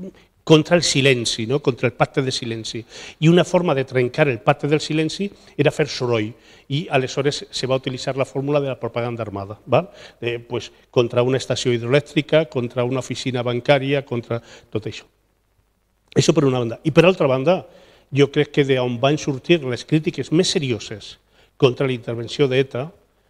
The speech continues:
als Països Catalans va ser precisament de Terra Lliure, de l'M D T i de, de l'esquerra independentista en general. Eh,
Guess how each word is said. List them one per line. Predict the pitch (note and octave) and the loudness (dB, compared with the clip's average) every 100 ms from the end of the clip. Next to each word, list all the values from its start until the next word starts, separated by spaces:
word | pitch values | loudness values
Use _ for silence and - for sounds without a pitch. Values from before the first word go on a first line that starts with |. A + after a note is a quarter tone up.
| _ - | _ 0
als | C3 | 0
Països | B2+ B2+ C#3+ | 2 0 -2
Catalans | - C3 C3 C3+ | -2 -2 0 -2
va | D3 | -4
ser | D3+ - | -4 -4
precisament | C3+ C3 B2+ C3 B2+ | -6 -6 -4 -2 0
de | C3+ | 0
Terra | B2 B2 | -2 -2
Lliure, | A2+ B2 C#3 D3+ C3+ | -2 -2 0 -2 -2
de | A#2 | -4
l'M | A#2 B2+ | -2 -2
D | B2 A#2 | -2 -2
T | B2+ C#3 D#3 | 0 2 0
i | C#3+ | 0
de, | B2+ B2+ | 0 -2
de | - - - | -6 -2 4
l'esquerra | B2+ - E3 E3 | 4 4 2 2
independentista | C3+ B2 A#2 A2 A#2+ - | 0 -2 -4 -6 -10 -10
en | A#2 | -10
general. | A#2+ G#2+ A2 G#2 _ _ - - _ _ | -8 -8 -8 -10 _ _ -20 -20 _ _
Eh, | C#3 C3+ B2+ B2+ B2 A#2+ A#2 A2+ A#2 A2 | 4 6 4 2 0 -2 -2 -4 -6 -8